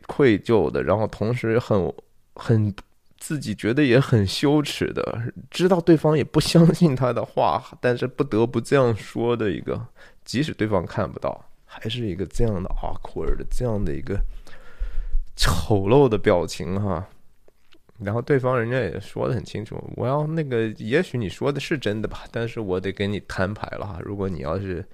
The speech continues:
再不给，我要明天再拿不到这个东西的话，那我就把这个交给法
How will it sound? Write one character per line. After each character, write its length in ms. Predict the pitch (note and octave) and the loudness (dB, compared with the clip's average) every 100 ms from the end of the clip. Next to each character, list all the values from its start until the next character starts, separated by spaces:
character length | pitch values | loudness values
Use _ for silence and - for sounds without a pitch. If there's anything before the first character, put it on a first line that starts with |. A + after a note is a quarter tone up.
| - - - - - | -20 -20 -20 -20 -20
再 260 | - A2 F#2+ | -2 0 0
不 140 | F#2+ | -2
给， 160 | F#2 F2 | -6 -4
我 200 | E2+ F2 | 0 2
要 120 | G2+ | 2
明 180 | G#2+ G#2+ | 0 -4
天 140 | A#2+ | -4
再 160 | C#3 C3+ | -2 -2
拿 220 | G#2 A2 | -2 -4
不 80 | D3 | -2
到 140 | D#3+ | 0
这 120 | G#2 | 0
个 80 | E2+ | -4
东 180 | C#2+ D#2 | -6 -8
西 140 | - | -8
的 80 | C#2 | -8
话， 260 | - - - | -6 -8 -8
那 180 | E2 G2+ | -6 -4
我 120 | D2+ | -4
就 80 | F2 | -6
把 140 | - | -6
这 120 | - | -6
个 80 | F#2 | -6
交 260 | - - A2+ | -4 -2 0
给 120 | G#2+ | 0
法 160 | G#2+ | -4